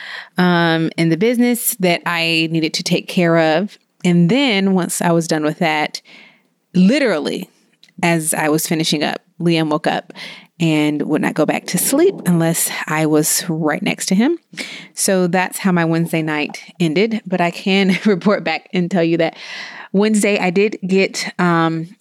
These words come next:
all of the batch, podcast batched, written, recorded over to, um, the edit, well, to my,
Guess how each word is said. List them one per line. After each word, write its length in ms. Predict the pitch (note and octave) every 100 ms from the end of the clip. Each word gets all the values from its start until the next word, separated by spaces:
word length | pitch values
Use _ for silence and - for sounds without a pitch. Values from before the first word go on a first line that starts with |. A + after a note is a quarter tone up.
| -
all 240 | E3 E3+ -
of 240 | G3 G3
the 100 | F#3+
batch, 340 | F#3 E3+ E3 -
podcast 460 | F3 E3 E3 E3
batched, 460 | - E3+ - - -
written, 320 | F#3+ A3+ A3+ G#3+
recorded 680 | F3 - G3 F#3 F3+ F3+ - _ _ _ _ _ _ - _
over 400 | F#3 F#3 F3+ F3
to, 680 | E3+ - F#3+ F3 E3+ E3 E3 - - - - _
um, 580 | E3+ E3 D#3+ D#3+ D3+ D3+
the 200 | D3+ -
edit, 220 | F3+ F#3
well, 200 | F3 E3+
to 120 | E3 F3
my, 300 | D3+ D#3+